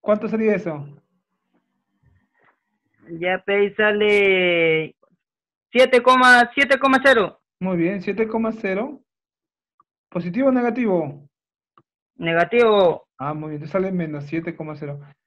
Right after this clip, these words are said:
Speaker 1: Ya, Sharon, ahora sí. No te equivoques por un puntito, vamos. Estos de aquí y estos dos. El cuatro coma ocho, dos coma tres. Uno es negativo y el otro es positivo. Ya sabes que se restan. ¿Cuánto te sale?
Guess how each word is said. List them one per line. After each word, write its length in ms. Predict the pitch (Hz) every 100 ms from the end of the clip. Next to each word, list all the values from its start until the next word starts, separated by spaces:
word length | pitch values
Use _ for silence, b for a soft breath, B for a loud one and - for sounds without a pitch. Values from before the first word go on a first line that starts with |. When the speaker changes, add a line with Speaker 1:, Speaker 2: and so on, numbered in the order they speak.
| _ -
Speaker 1:
Ya, 160 | 202
Sharon, 360 | 208 247 220 180
ahora 220 | 180 214
sí. 480 | 226 262 196 170 - _ _ _ _ _ _ _ -
No 120 | 196
te 60 | 220
equivoques 360 | 214 214 220
por 120 | 214 208
un 120 | 220
puntito, 480 | 233 226 269 202 190
vamos. 380 | 220 185 170 -
Estos 260 | 214 208 226
de 60 |
aquí 180 | 220 240
y 120 | 214
estos 220 | 202 220 220
dos. 240 | 202 -
El 160 | 196 175
cuatro 300 | 233 233 226
coma 240 | 240 247
ocho, 220 | 254 247
dos 180 | 220 220
coma 200 | 240 233
tres. 400 | 233 226 175 - _ _ _ _ _ _
Uno 180 | 208 226
es 60 | 233
negativo 540 | 226 202 196 254 269
y 60 | 226
el 80 | 196
otro 160 | 214
es 60 | 214
positivo. 720 | 214 190 262 240 196 165 160 -
Ya 140 | 185
sabes 220 | 185 214 202
que 100 | 190
se 160 | 202
restan. 600 | 220 233 233 185 160 139 _
¿Cuánto 260 | 196 202 208
te 80 | 180
sale? 440 | 226 180 165